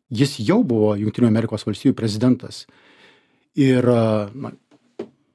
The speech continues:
lyg tai nei užpuolė nei vienos Europos šalies, nei, nei, nei, nei tą patį nato sudraskė į gabalus, nors tikrai buvo nuogąstavimų. Tai šioje vietoje reikėtų žiūrėti į tai,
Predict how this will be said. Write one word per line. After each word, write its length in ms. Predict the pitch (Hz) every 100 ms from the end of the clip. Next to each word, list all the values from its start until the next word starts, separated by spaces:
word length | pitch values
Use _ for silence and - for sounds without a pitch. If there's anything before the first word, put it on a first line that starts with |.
| _
lyg 380 | 247 208 120 147
tai 300 | 147 127 120
nei 300 | 117 135 151
užpuolė 600 | 131 - - 120 135 151 151
nei 160 | 131 123
vienos 320 | 120 127 127
Europos 400 | 117 113 139 120
šalies, 460 | - 117 107 156 - 127
nei, 400 | 117 107 107 107
nei, 480 | 107 107 107 107 107
nei, 380 | 107 107 110 107
nei 340 | 117 120 110
tą 120 | 107 107
patį 220 | 120 123
nato 320 | 185 214 127
sudraskė 540 | - 113 143 131 - 110
į 20 |
gabalus, 400 | 131 123 120 -
nors 200 | 110 98
tikrai 220 | - 214 165
buvo 220 | 120 113
nuogąstavimų. 800 | 117 143 120 - 151 101 101 - - - - - - -
Tai 80 |
šioje 300 | 117 147 180 143
vietoje 300 | 175 175 139
reikėtų 400 | 131 165 165 135
žiūrėti 400 | 123 151 147 139
į 40 |
tai, 80 | 151